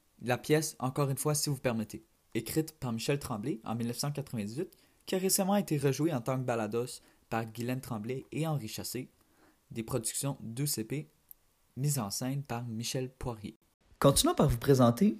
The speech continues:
notre auteur de cette pièce, Monsieur Michel Tremblay, un Montréalais qui est un dramaturge, romancier, scénariste et traducteur,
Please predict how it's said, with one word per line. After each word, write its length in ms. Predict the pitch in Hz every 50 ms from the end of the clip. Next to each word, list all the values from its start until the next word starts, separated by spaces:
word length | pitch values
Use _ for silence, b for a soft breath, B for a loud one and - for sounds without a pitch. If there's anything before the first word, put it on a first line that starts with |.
| -
notre 280 | - 123 123 120 - -
auteur 280 | 165 175 - 196 202 196
de 80 | 160
cette 220 | 127 - 113 - -
pièce, 340 | - - - - - - -
Monsieur 240 | - 123 - - 190
Michel 260 | 196 - - 202 196
Tremblay, 320 | - - 123 95 98 90 - B B B B B B B -
un 120 | - 113
Montréalais 600 | 123 135 151 151 143 143 117 107 110 123 139 156 151 B B B
qui 100 | - -
est 100 | 117 117
un 120 | 120 110 107
dramaturge, 680 | 104 - 135 135 127 120 - - - 117 117 117 110
romancier, 460 | 110 131 143 143 131 120 120 - 131 127
scénariste 540 | 123 - - 156 143 120 117 135 135 -
et 20 | 151
traducteur, 580 | - 151 131 110 - - - - 110 110 117